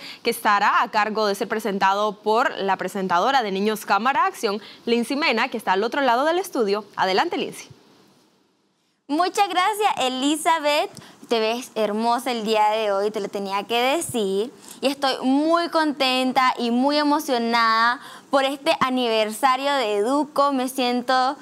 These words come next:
Speaker 2: muy alegre por compartir con todos ustedes ahí televidentes de casita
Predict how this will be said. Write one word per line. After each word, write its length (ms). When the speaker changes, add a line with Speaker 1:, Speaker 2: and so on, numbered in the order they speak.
Speaker 2:
muy 200
alegre 680
por 180
compartir 540
con 200
todos 380
ustedes 460
ahí 220
televidentes 840
de 80
casita 720